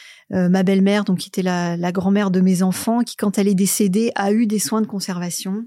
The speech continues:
et elle était tellement belle que, euh, mes enfants ont,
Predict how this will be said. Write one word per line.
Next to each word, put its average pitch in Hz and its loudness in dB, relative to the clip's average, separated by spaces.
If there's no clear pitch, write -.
et 190 0
elle 202 2
était 208 0
tellement 262 2
belle 214 0
que, - -4
euh, 180 -2
mes 190 2
enfants 226 -2
ont, 180 0